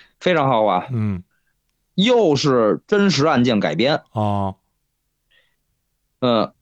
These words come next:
Speaker 1: 怎么说呢？嗯，有人会给出好的评价，我觉得啊。
Speaker 2: 嗯。
Speaker 1: 因为他首先是尽量还原了真实事件。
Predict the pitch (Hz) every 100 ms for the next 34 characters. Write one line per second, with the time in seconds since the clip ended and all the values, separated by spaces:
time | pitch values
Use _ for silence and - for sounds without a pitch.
0 | _ _ _ _ _ _ _ _ _ _
1 | _ _ _ _ _ _ 120 113 185 196
2 | 180 135 - - _ 104 101 101 98 95
3 | - - _ _ _ _ 139 147 107 90
4 | 98 107 220 254 - 165 - 64 - 113
5 | - - - - - 92 113 - 78 90
6 | 78 76 135 - - 73 110 - - -
7 | - 113 104 92 82 - _ 160 170 143
8 | 151 151 _ _ _ _ _ _ _ _
9 | _ _ _ _ _ _ _ _ _ _
10 | _ _ _ _ _ 233 - 110 190 202
11 | 175 - 247 135 165 170 95 - 92 117
12 | 156 95 113 160 165 170 - 135 175